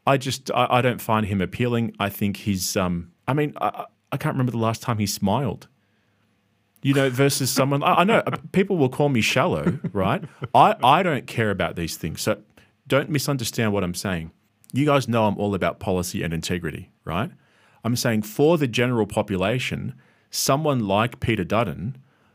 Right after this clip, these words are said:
Speaker 1: looks like a, a, an old, an old grumpy white man. That's,
Speaker 2: Uh,
Speaker 1: that's, I
Speaker 2: that's
Speaker 1: think,
Speaker 2: pretty
Speaker 1: the
Speaker 2: much
Speaker 1: perception.
Speaker 2: what he is.
Speaker 1: That's, uh, that's neither here nor there for me. I, I, I don't, I'm, I'm colorblind. I'm, I'm being serious. When it comes to policy, I don't care.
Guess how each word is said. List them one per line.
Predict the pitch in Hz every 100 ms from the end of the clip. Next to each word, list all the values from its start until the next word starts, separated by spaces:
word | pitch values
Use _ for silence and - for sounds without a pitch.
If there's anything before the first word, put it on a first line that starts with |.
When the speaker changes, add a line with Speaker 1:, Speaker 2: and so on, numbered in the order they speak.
| -
Speaker 1:
looks | 113 127 -
like | 127 120
a, | 127 127 - 107
a, | - 127
an | 123 120
old, | 127 131
an | 117 120
old | 123 135
grumpy | 107 120 131 135 107
white | 98 107 135 135 _
man. | 120 143 247 - - _ _ _ _ _ -
That's, | 139 127
Speaker 2:
Uh, | 117
Speaker 1:
that's, | 131 147 156
I | 127
Speaker 2:
that's | 127
Speaker 1:
think, | 143
Speaker 2:
pretty | 190 254
Speaker 1:
the | 214
Speaker 2:
much | 170
Speaker 1:
perception. | 151 165 143
Speaker 2:
what | 139
he | 135 123 127 170
is. | 107 95 92 - - - _ _ _
Speaker 1:
That's, | 143 143 143 -
uh, | 127 113 110 -
that's | - 156 - 151 156
neither | 151 127 107
here | 104 123
nor | 113 95
there | 90 113
for | 147 87
me. | 78
I, | 95
I, | 117 110 107
I | 107
don't, | 107 95
I'm, | 107 110
I'm | 95 101
colorblind. | - 104 110 82 78 78 - _ -
I'm, | 180
I'm | 151
being | 208 196
serious. | - 202 85 -
When | 147
it |
comes | 107 131 127
to | -
policy, | 110 127 127 143
I | 143
don't | 151 120
care. | - 127 110